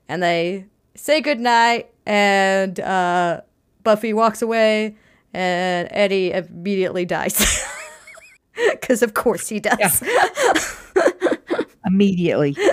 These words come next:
Speaker 1: <laughs> Within seconds of Buffy being gone. <laughs> So, Sunday. Lots of characters. Lots of characters. Sunday, Sunday shows up,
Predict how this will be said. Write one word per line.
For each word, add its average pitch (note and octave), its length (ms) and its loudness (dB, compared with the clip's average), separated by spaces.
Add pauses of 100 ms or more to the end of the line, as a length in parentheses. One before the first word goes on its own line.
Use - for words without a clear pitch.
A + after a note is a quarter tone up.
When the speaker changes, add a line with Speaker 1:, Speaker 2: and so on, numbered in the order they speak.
(580)
Speaker 1:
<laughs> - 640 -6
Within F#4+ 360 2
seconds D4 580 0
of G#3 160 0
Buffy G3+ 300 -2
being D3+ 280 -10
gone. - 220 -16
<laughs> D#4 100 0 (1080)
So, A#3 720 -2
Sunday. F4 600 -2
Lots B4 260 -2
of - 80 0
characters. C4 720 -2 (120)
Lots G4+ 240 0
of E4+ 60 -2
characters. G#3 680 -2 (100)
Sunday, C#4 520 0
Sunday C4 340 0
shows A3 280 0
up, G3+ 300 2